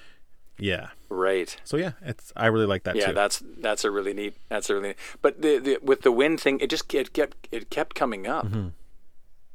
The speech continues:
Speaker 2: I mean, it was, it was there with, with Dalinar <clears throat> when he was, you know, facing eastward,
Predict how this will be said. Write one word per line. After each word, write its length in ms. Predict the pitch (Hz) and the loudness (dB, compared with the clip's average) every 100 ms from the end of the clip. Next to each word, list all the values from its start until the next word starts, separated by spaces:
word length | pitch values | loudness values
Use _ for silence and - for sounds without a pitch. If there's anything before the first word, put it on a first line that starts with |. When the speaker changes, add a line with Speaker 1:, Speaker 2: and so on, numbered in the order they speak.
| - | -4
Speaker 2:
I 60 | |
mean, 180 | 135 123 | 0 0
it 200 | 117 131 | 0 -2
was, 240 | 120 107 - | -2 -2 -2
it 160 | 139 135 | -2 0
was 200 | 123 107 | -2 2
there 340 | 117 120 117 | 6 8 8
with, 340 | 110 117 110 - | 4 -4 -6 -6
with 240 | 127 104 | -6 -4
Dalinar 520 | 113 120 135 107 87 - - - - - - - | 0 2 2 0 -4 -10 -20 -18 -16 -12 -4 0
<clears throat> 380 | - 170 139 | 2 2 2
when 140 | 113 110 | 0 0
he 80 | 113 | 0
was, 220 | 101 - | -2 -2
you 80 | 127 | -4
know, 200 | 104 95 | -8 -6
facing 600 | - 123 - 113 101 107 | 2 2 2 -4 -6 -8
eastward, 580 | 131 120 - 120 107 - | -6 -4 -2 -2 -2 -6